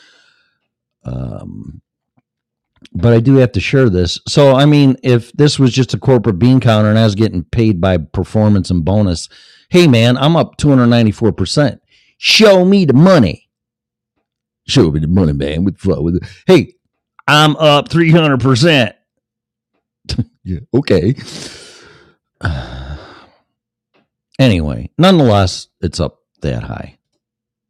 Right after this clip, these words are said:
It's not really an accurate number, but it is what it is. So by country, we have the United States of America, where it's just all honest, free elections, and there's no shenanigans going on. And if there was,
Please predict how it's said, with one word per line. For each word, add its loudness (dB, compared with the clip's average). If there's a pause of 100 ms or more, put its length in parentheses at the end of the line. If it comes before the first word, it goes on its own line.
(1000)
It's -6
not -2
really -4
an -8 (100)
accurate -8
number, -10 (140)
but -10 (320)
it -4
is -6
what -10
it -8
is. -8 (1700)
So 0
by 2
country, 2
we 2
have 2
the -2
United 0
States -4
of 0
America, 0
where -2
it's -2
just -2
all 2
honest, 0
free 0
elections, 0
and 2
there's 0
no 2
shenanigans -4
going -2
on. 0
And -6
if -16
there -14
was, -6